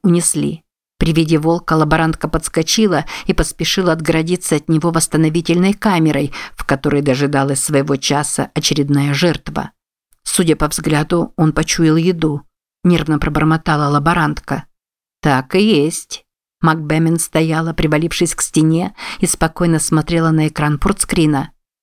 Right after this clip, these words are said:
"Она уже в лифте". "Вы что, собираетесь кормить его здесь?" взвилась лаборантка. "Вы когда-нибудь видели, как они едят в первый раз?"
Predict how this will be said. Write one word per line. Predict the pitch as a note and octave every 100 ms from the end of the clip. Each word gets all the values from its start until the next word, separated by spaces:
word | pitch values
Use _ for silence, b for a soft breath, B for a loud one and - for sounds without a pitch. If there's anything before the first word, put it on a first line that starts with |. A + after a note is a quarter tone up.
| -
"Она | D4+ C4 F3
уже | D3+ D#3
в |
лифте". | D3+ D3 - - - - _ _ _ _ -
"Вы | D3
что, | - - C#3+ _ -
собираетесь | - D#3+ E3 E3 D#3 E3+
кормить | - D#3+ D#3+ D#3+ -
его | D#3+ E3
здесь?" | E3 D3 D3 E3 A3 - _ _ _ -
взвилась | D#3 D#3 E3+ D#3 -
лаборантка. | D#3 D#3 F#3 D#3 C#3+ - E3 - _ _ _ -
"Вы | A#3
когда-нибудь | A3+ F3+ E3+ E3 D3+ D#3+ E3+
видели, | G3+ G#3+ B3 E3 - B
как | F#3+ -
они | E3+ E3
едят | E3 E3 -
в | -
первый | F3+ E3 E3
раз?" | G#3+ D3 -